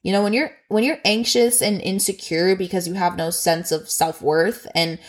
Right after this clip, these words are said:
by the way, my therapist literally told me that last year. You know, that's after I've been making TikToks, you know? So it's a, it's a long process for growth and no one's perfect. But even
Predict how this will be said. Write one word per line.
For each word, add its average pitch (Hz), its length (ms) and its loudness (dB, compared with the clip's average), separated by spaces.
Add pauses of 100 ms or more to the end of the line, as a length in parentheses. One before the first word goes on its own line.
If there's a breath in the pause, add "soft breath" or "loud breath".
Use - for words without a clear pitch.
(160 loud breath)
by 185 120 4
the 240 40 6
way, 254 60 6
my 196 140 2
therapist 196 400 0
literally 180 420 2
told 175 260 0
me 185 120 -4
that 202 340 0
last 165 360 -2
year. 151 400 -2 (300)
You 180 140 -2
know, 175 80 4
that's 208 320 2
after 196 500 2
I've 165 120 2
been 147 120 -2
making - 280 -10
TikToks, - 500 -10
you 160 140 0
know? 165 160 4
So 165 340 2 (260 loud breath)
it's 233 280 4
a, 196 200 0
it's 208 160 0
a 226 60 0
long 202 400 0
process 170 540 2
for 160 120 -2
growth 160 380 4
and 165 140 -4
no 156 120 0
one's 160 220 -6
perfect. 165 640 -4
But 160 340 4
even 202 380 2